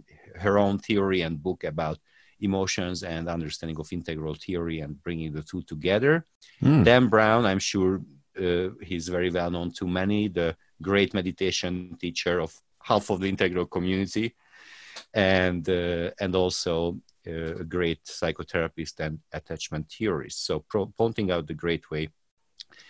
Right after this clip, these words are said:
Speaker 1: uh, with him. And, um, there is myself. I mostly do the opening talk and, and the hosting of the conference, the anchoring of the conference. And there is this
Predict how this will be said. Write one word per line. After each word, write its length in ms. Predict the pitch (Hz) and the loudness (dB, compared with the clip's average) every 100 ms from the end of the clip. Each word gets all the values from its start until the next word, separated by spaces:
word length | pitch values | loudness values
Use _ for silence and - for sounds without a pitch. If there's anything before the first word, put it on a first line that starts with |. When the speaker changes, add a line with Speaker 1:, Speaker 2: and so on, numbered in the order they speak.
| - _ _ 92 | -20 _ _ -6
Speaker 1:
uh, 220 | 85 82 | -4 -2
with 200 | 80 80 | -4 -4
him. 380 | 110 110 120 - - - _ _ _ _ | 2 2 2 -4 -16 -20 _ _ _ _
And, 500 | - 110 98 95 92 92 | 4 6 6 4 2 2
um, 480 | 87 85 82 104 - | 2 2 0 -4 -10
there 220 | 151 98 95 | -6 2 2
is 160 | 82 | 2
myself. 640 | 95 90 - 104 104 - 104 | 2 0 2 4 4 2 0
I 140 | 95 | 0
mostly 360 | 98 101 - 90 | 2 0 -2 -6
do 160 | 92 | -4
the 100 | 87 | -2
opening 480 | 90 92 101 95 92 | 0 0 0 0 -2
talk 400 | - 101 101 - | -2 0 0 -2
and, 240 | 80 78 76 | -4 -4 -4
and 200 | 82 76 | -6 -4
the 120 | 76 | -2
hosting 680 | 95 95 - - - 104 95 | -2 -2 -2 -8 -6 -4 -2
of 160 | 95 | -4
the 80 | 101 | -8
conference, 680 | - 110 113 - 123 143 151 | -6 -6 -4 -4 -2 -2 -4
the 120 | - | -4
anchoring 440 | 82 98 - 101 104 | -4 -2 -2 -4 -4
of 100 | 107 | -6
the 80 | 107 | -6
conference. 720 | 117 117 - 131 147 147 - _ _ _ _ _ | -6 -6 -2 -2 0 -4 -8 _ _ _ _ _
And 220 | - 104 107 | -2 4 6
there 140 | 110 | 6
is 160 | 107 95 | 4 0
this 440 | 104 98 - - | 0 2 2 -2